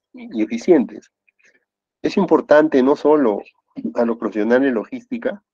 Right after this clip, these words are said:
ubicarnos siempre en qué área de gestión nos encontramos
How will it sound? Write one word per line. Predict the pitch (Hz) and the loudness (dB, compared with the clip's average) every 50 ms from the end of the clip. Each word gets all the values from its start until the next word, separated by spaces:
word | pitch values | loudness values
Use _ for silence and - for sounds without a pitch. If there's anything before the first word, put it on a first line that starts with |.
| _ _ _ _ _ _ _ _ _ _ _ _ _ _ _ _ _ _ _ _ _ | _ _ _ _ _ _ _ _ _ _ _ _ _ _ _ _ _ _ _ _ _
ubicarnos | 123 117 120 120 120 147 156 156 156 160 156 | -2 -2 -2 0 4 4 4 4 2 -2 -2
siempre | - 156 156 151 147 147 147 151 147 127 | 0 0 0 0 0 -4 -6 -6 -6 -6
en | 127 127 | -6 -4
qué | - 139 | 0 0
área | 135 143 143 139 | 0 2 0 -2
de | 131 | -2
gestión | - 110 107 - 131 127 131 | -4 -8 -10 -8 -6 -4 -4
nos | 131 131 | -4 -4
encontramos | 117 98 95 98 98 95 113 107 - - - - _ _ | -6 -6 -6 -8 -6 -2 -2 -2 -2 -2 -8 -16 _ _